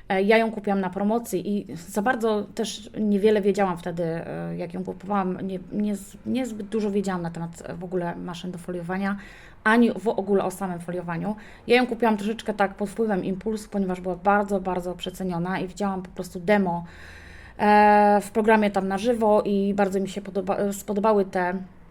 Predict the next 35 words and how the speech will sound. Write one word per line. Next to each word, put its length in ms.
wiecie, 260
to, 240
to, 140
co 100
oni 120
tam 140
robią 260
z 80
tym, 260
e, 560
i 320
ponieważ 320
była 180
bardzo 380
przeceniona, 720
e, 580
no 160
to 200
skusiłam 420
się, 140
od 80
razu 180
ją 80
kupiłam 520
i 80
tak 240
mówię, 240
no 100
trochę 200
w 80
ciemno 260
ją 80
kupowałam, 520
także 280
no, 300